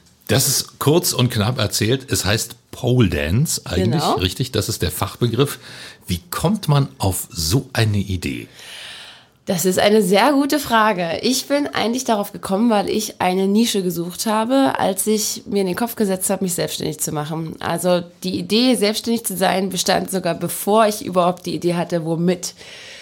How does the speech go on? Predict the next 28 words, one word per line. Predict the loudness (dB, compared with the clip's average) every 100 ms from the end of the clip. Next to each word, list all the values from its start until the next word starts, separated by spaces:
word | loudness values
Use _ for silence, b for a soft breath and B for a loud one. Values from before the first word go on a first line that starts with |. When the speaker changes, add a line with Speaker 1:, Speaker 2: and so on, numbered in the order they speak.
| B B B
Speaker 2:
Und | -4 -2 0 -2 -4
da |
bin | -2 0
ich | 0
durch | 0 0
Internetsuche | 0 2 0 0 0 2 4 4 2 -2
einfach | 0 2 2 2 -2 -10
auf | -2 -2 -2
Pole | -2 2 2
Dance | 2 0 -2
gekommen. | -4 0 0 2 2 0 -4 _ _ _ _ -14 -6
Ich | -2 -2
habe | -4
früher | -4 0 2 2 2
selber | 0 2 0
Gogo | 2 2 2
getanzt | 0 -2 0 0 0
und | -2 -4
für | -2
mich | -2 -2
war | 0
das | 0 -2
Tanzen | -4 -4 -2 -2
auf | -2 -4
Box | -2 -2 -2 -4
und | -2
an | -2
Stange | -2 -2 0 -2 -4